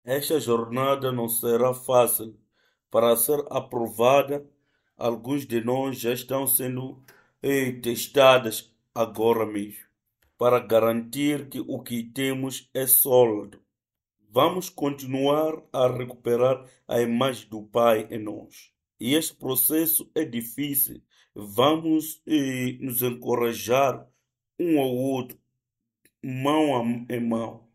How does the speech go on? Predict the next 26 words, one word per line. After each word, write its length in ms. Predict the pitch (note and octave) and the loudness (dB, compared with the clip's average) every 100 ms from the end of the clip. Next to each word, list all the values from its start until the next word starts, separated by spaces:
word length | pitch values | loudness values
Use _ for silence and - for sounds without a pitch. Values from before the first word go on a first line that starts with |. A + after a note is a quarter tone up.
| _ _ _ _ _ _ | _ _ _ _ _ _
agarrando-nos 1120 | B2+ A#2+ A#2+ A#2+ A#2+ C#3+ D3+ D3+ C3+ A#2+ - - | -2 0 2 2 4 2 2 -4 -6 -6 -8 -6
uns 560 | D3+ D3 C#3+ C#3 B2+ A2 | -4 -2 -4 -6 -8 -8
aos 260 | G#2+ G#2+ | -8 -8
outros, 480 | A#2 C3 C3 C3+ - _ _ - | -8 -8 -8 -12 -14 _ _ -12
edificando-nos 1080 | A#2+ A#2 A2+ A#2 C3 C3+ C3+ C3+ B2+ - - | -8 -8 -8 -8 -2 0 0 -4 -8 -10 -8
uns 240 | C#3+ A#2+ | -6 -6
aos 240 | A2+ G#2+ G#2+ | -8 -8 -10
outros, 560 | G#2+ G#2+ - - - _ - | -10 -12 -20 -20 -20 _ -4
para 200 | C3 B2 | -4 -4
que 180 | B2 | -6
juntos 520 | A#2 - B2+ D3 D3 C#3+ | -8 -6 -4 -6 -6 -12
possamos 840 | C3+ A#2 A#2 - C#3+ C3+ C#3 C#3 _ _ _ | -6 -4 -2 0 0 -2 -8 -10 _ _ _
cumprir 720 | - A#2 A#2 B2+ C3+ C3+ C3+ C#3 _ _ _ | -12 -10 -8 -6 -4 -4 -6 -10 _ _ _
a 120 | B2 A#2+ | -10 -8
palavra 600 | - A2+ A#2 B2+ A#2 G#2 | 0 2 4 2 2 -6
de 180 | G#2 | -12
Deus 420 | G2+ A#2 B2 B2 G#2+ | -8 -4 -2 -4 -6
nas 220 | A2 G#2 | -10 -8
nossas 340 | G#2+ A#2 A2 | -10 -10 -12
vidas. 520 | G#2 G2+ G2+ - - _ _ _ | -16 -16 -18 -20 -20 _ _ _
O 40 | - | -4
segundo 460 | A#2+ A2 A#2+ C#3+ | -2 -2 -4 -6
mandamento, 800 | C3+ C3 A#2 A#2 A#2+ C3 C3 B2+ _ _ _ - | -4 -2 0 0 0 -2 -6 -14 _ _ _ -14
o 120 | A#2 | -8
que 100 | A#2+ | -4
o 160 | A#2+ | -4